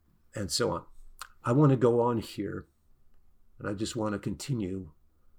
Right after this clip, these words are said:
and share with you the other passage I received,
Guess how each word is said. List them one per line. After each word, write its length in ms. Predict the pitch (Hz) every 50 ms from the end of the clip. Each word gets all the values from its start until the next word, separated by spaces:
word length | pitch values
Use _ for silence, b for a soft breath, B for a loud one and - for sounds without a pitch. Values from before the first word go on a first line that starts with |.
| - - - - - - -
and 160 | - 107 107
share 380 | - - - - 131 127 120
with 340 | 120 123 123 110 - - -
you 180 | 123 123 123 127
the 200 | 120 120 117 117
other 160 | 123 139 131
passage 600 | - - - 143 135 135 131 - 143 131 - -
I 80 | 131 120
received, 880 | 123 123 127 123 120 - - - - - 165 - - - - - -